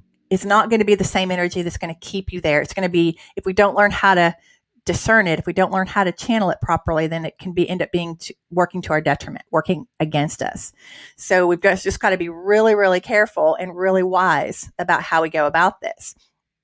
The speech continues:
So be careful about, uh, I, I would say let's try to learn to first balance and discern between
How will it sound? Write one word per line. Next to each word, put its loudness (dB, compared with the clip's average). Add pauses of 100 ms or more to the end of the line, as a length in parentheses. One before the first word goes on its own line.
(440)
So 4 (880)
be 2
careful 4
about, 4
uh, -4 (200)
I, 2
I 4
would 0
say 0
let's -2
try 0
to 0 (380)
learn -2
to -12
first -2 (280)
balance 0
and -10
discern -4
between -12